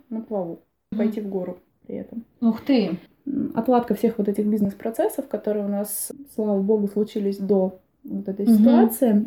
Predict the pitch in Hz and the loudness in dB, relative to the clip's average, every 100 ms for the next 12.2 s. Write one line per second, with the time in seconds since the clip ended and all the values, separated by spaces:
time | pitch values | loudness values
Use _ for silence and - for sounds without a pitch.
0 | - 220 247 269 233 233 233 240 226 214 | -2 0 4 4 2 0 2 2 0 -2
1 | 233 302 - - _ _ - 208 208 220 | 0 0 -2 -10 _ _ -10 -8 -6 -6
2 | 208 196 202 - 226 220 220 208 - 208 | -6 -6 -8 -2 2 2 0 -2 0 2
3 | 214 285 - - 233 233 220 208 208 196 | 2 0 -2 -6 2 4 4 0 -8 -8
4 | 185 185 - - - - - 214 226 220 | -8 -8 -10 -14 -16 -14 -6 -2 -2 -2
5 | 214 202 208 - 208 - 214 269 240 208 | -4 -2 -4 -4 -4 -2 -4 0 2 2
6 | 202 202 - 190 185 185 196 196 202 226 | 2 -2 -6 -4 -2 -2 -2 0 -2 -2
7 | 208 202 196 196 202 202 202 202 - 185 | -2 -4 -4 -4 -2 -2 -2 -4 -6 -4
8 | 202 - 302 302 - 208 233 302 247 220 | -4 -4 0 2 2 0 0 2 4 6
9 | 214 226 208 - 247 233 208 196 202 196 | 6 6 2 0 2 4 2 0 2 2
10 | 190 196 196 - 285 285 - 220 233 - | 0 -2 -4 0 0 0 -4 -2 -2 -4
11 | 208 202 214 196 - 196 190 196 202 208 | -2 0 2 0 -2 -4 -2 -4 -4 -4
12 | - | -6